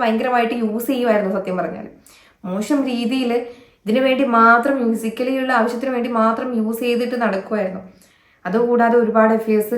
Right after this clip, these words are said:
കാര്യങ്ങളൊക്കെ ഉണ്ടായിരുന്നു. ഇതൊക്കെ വീട്ടുകാർക്കും അറിയായിരുന്നു. അപ്പോൾ ഒരു ഭാര്യ എന്നുള്ള രീതിയിൽ ഒരാൾ അവിടെ വേണം. കല്യാണം കഴിഞ്ഞ്, ഇവൻ്റെ കല്യാണം കഴിഞ്ഞ് അവിടെ ഭാര്യ ഉള്ളതാണ്.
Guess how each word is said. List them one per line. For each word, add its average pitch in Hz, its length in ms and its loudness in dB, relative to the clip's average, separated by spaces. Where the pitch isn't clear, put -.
കാര്യങ്ങളൊക്കെ 220 640 2
ഉണ്ടായിരുന്നു. 202 300 2
ഇതൊക്കെ 214 300 -2
വീട്ടുകാർക്കും 220 500 4
അറിയായിരുന്നു. 202 420 -2
അപ്പോൾ 214 260 0
ഒരു 233 180 2
ഭാര്യ 226 320 6
എന്നുള്ള 254 300 -2
രീതിയിൽ 240 280 0
ഒരാൾ 226 300 6
അവിടെ 233 240 4
വേണം. 214 280 6
കല്യാണം 208 420 2
കഴിഞ്ഞ്, 208 220 2
ഇവൻ്റെ 208 200 2
കല്യാണം 220 340 4
കഴിഞ്ഞ് 220 240 4
അവിടെ 214 160 2
ഭാര്യ 208 320 4
ഉള്ളതാണ്. 208 400 2